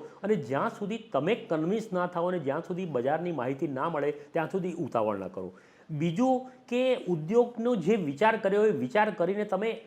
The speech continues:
એક વખત એને બાજુ પર ભૂલી જઈને બજારમાં આંટો મારવા જાઓ. બજારમાં આપણે જેને લાકડાને સિઝન કરવાનું કહીએ ને, તમારા વિચારને સિઝન થવા દો. અલગ અલગ પ્રકારના લોકોને મળીને અભિપ્રાય લો. કોઈ સારું કહેશે, કોઈ ખરાબ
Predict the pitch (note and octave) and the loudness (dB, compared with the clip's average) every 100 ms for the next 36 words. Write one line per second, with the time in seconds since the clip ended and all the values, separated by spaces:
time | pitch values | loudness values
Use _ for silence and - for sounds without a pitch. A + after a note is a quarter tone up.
0 | - _ - G#3+ G3+ G3 G3 G3 G3+ D#3+ | -20 _ 2 2 2 -4 -2 0 0 0
1 | B2 D#3+ F3+ F3+ A2+ C3+ F3+ E3 G3 D3 | 0 2 2 2 2 2 4 4 4 2
2 | A#2+ E3 F3+ G3 - C3+ C#3+ F3+ D3 A#2 | 6 6 6 0 -4 -4 2 4 6 4
3 | G#2+ G#2 G2 E2+ - _ - - - - | 0 -2 -6 -12 -20 _ -20 -20 -20 -20
4 | - D#3 D3+ F3+ G3 G3+ F#3+ D3+ F#3 F3+ | -8 -4 2 4 4 4 2 2 2 2
5 | F#3 D3 C3+ F3+ F#3+ F#3+ - D3 C#3+ G#3 | 2 2 4 2 2 0 -2 0 4 4
6 | G3+ G3 G3 G3 G#3+ G3 F#3+ F3 G3 D#3 | 4 4 2 0 0 0 0 0 0 0
7 | B2+ F#3 F#3 G3 G3 - D3+ D3 E3+ C#3+ | 0 0 0 0 -4 -4 0 6 6 6
8 | A2 A2 G#2+ F#2 - - - - E3+ - | -2 -2 -2 -6 -10 -18 -16 -10 -10 -10
9 | - - E3+ A3 G3 G#3 G#3 D#3 C#3+ F3 | -12 -2 2 4 4 2 2 -2 2 2
10 | F3 F#3 D#3 C#3 E3 F3+ D#3 C3 D#3 E3+ | 2 2 2 0 2 2 2 2 2 2
11 | B2 C#3 C#3+ B2+ B2 A2 G#2 - F3 E3+ | 2 2 0 4 4 4 2 2 2 2
12 | F3 G3+ F#3 E3+ F3 C3+ E3+ D#3 E3+ | 2 2 0 -2 -2 0 -2 2 2